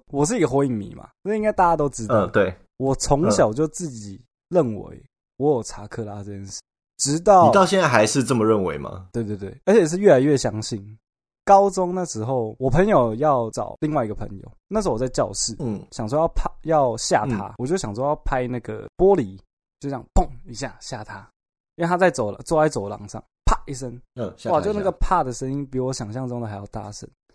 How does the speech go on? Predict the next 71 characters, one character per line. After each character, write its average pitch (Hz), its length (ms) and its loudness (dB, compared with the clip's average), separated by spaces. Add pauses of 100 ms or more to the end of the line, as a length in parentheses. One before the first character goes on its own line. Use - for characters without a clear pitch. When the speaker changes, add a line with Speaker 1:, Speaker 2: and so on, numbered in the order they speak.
Speaker 1:
因 165 100 0
为 - 60 -6
玻 165 160 4
璃 139 100 2
整， 110 220 -4 (140)
整 110 180 0
片 147 160 0
被 143 80 0
我 123 160 2
打 - 220 -8
破 - 320 -8
了。 123 60 -16 (300)
Speaker 2:
所 - 220 4
以 - 20 2
你 175 120 6
是 175 180 0
打 226 240 8
在 175 160 6
那 180 80 4
个 156 180 8
玻 147 220 8
璃 117 120 2
的 113 120 6
脆 139 240 2
弱 120 240 6
点 - 260 -8
吗？ - 120 -12 (420)
Speaker 1:
我 226 180 12
也 151 60 10
希 139 220 0
望 147 200 2
我 107 140 -4
Speaker 2:
那 233 80 6
你 165 60 4
可 170 100 4
以 131 180 2 (220)
变 147 160 4
出 120 180 -2
一 113 60 0
个 - 80 -6
影 78 100 -8
分 95 220 -2
身 92 160 -2
之 92 160 0
类 85 80 -2
的 - 120 -12
给 65 120 -10
我 52 60 -8
看 - 180 -10 (100)
吗？ - 60 -20 (880)
或 147 100 6
是 139 60 0
你 131 60 0
可 131 100 4
以 120 40 4
站 123 180 6
在 117 120 8
水 95 220 -2
上 90 200 -4
之 85 140 -10
类 82 120 -4
的， 82 180 -16
把 95 160 6 (100)
查 110 180 6
克 135 120 4
拉 120 100 8
集 110 160 -2
中 107 140 2
在 107 100 6
脚 - 220 0
处。 - 260 -8